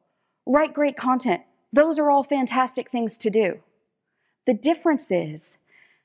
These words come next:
today that is becoming the bare minimum. Shift your time and resources. Shift your focus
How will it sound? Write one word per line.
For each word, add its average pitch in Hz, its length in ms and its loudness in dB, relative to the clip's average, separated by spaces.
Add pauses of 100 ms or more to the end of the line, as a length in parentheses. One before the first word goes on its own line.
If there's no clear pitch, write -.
(880)
today 269 640 0
that 254 220 4
is 233 160 2
becoming 185 1040 -2 (1400)
the 170 160 -2 (160)
bare 226 220 2
minimum. 160 400 -2 (1400)
Shift - 460 -2
your 339 120 2
time 240 420 0
and 220 160 -2
resources. 185 800 -6 (100)
Shift - 540 -2
your 302 100 0
focus - 840 -4